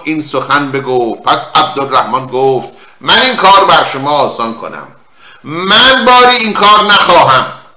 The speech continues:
شما با من عهد کنید که هرچه من گویم رضا دهید.» آقا من اولین نفرم که می‌رم کنار، اما به یه شرط، هرچی من گفتم قبوله؟ همه گفتند:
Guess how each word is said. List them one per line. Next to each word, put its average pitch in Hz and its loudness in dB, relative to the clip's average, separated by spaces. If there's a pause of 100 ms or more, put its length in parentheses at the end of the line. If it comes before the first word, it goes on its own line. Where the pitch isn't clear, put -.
(160)
شما 175 0
با 185 2
من 190 4
عهد 240 0
کنید 202 -2
که 165 0
هرچه 180 0
من 160 -4
گویم 131 -4
رضا 104 -8
دهید.» 78 -16 (960)
آقا 170 -4
من 202 2
اولین 160 2
نفرم 139 -2
که 123 -10
می‌رم 110 -8
کنار، - -18 (840)
اما 147 -2
به 139 -4
یه 139 -2
شرط، 107 -8 (280)
هرچی 160 -2
من 165 0
گفتم 139 -4
قبوله؟ 151 0 (2500)
همه 208 2
گفتند: 240 2